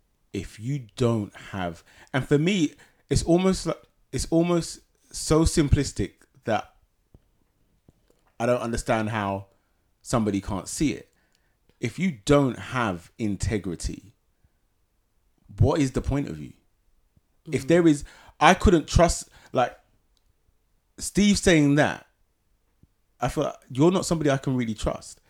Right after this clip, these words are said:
Speaker 1: Like, you, you, you're sitting there and telling me you have no integrity. What's inte-, so I know,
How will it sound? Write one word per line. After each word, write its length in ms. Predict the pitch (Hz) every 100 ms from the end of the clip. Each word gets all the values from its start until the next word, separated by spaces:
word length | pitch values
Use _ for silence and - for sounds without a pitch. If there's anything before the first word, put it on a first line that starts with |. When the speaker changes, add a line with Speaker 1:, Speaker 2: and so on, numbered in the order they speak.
| _ _
Speaker 1:
Like, 200 | 123 123
you, 160 | 131 135
you, 500 | 139 127 143 139 135 _
you're 140 | 131
sitting 360 | 117 - 208 147
there 120 | 123
and 120 | 110
telling 220 | 110 156 117
me 60 |
you 220 | 101 120
have 400 | 127 - 160 127 123
no 300 | 131 143 131
integrity. 720 | 120 113 143 113 - - - _ _ _ _ _ _ _ _ _ _ _ _ _ - - _ _ _ _
What's 320 | 104 160 156
inte-, 320 | 160 139 156 - -
so 180 | - 151
I 140 | 143 139
know, 500 | 147 190 120 104